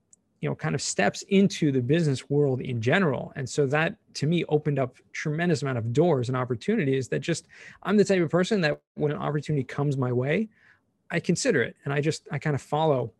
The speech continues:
where, where things lead me. And I didn't have any plan or didn't have any, like,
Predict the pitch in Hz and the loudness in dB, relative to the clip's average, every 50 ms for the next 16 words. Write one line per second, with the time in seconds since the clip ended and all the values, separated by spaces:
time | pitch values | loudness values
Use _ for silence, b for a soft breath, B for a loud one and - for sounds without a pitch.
0 | - - 139 139 147 147 143 147 143 143 143 - 160 151 151 147 - 156 143 127 | -10 -6 -2 2 4 4 4 4 2 2 0 0 0 0 0 2 2 0 0 0
1 | 123 139 151 160 147 131 123 135 - - 147 139 147 151 151 160 185 175 156 131 | 0 0 0 0 0 -2 -4 -4 -6 -6 -4 -2 0 0 2 2 2 0 0 -2
2 | 151 156 156 151 160 160 156 143 - b b b b - - 147 147 156 156 151 | 0 0 2 2 2 0 0 -2 -4 b b b b -6 -2 0 0 2 2 0
3 | 147 151 147 135 147 147 147 139 139 143 143 147 147 147 147 151 147 143 143 - | 0 0 0 0 0 -2 -2 -2 -2 0 0 0 -2 -2 -4 -4 -4 -4 -4 -6
4 | - | -8